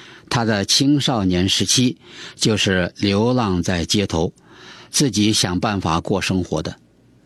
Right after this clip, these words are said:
她说，现在她有四个儿女，其中一个是白痴，一个是残障，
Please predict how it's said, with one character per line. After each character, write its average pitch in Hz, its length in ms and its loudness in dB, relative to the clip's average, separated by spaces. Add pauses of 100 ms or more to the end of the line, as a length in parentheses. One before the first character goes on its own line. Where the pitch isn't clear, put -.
(440)
她 - 140 -2
说， 98 340 -2 (320)
现 127 240 2
在 120 200 0
她 113 160 0
有 98 160 2
四 - 240 2
个 95 100 -2
儿 87 200 0
女， 92 280 0 (640)
其 - 180 2
中 123 220 2
一 113 200 4
个 135 160 2
是 92 360 0
白 95 200 -2
痴， 139 300 -2 (640)
一 123 180 2
个 127 140 0
是 95 200 0
残 90 300 0
障， 110 240 -4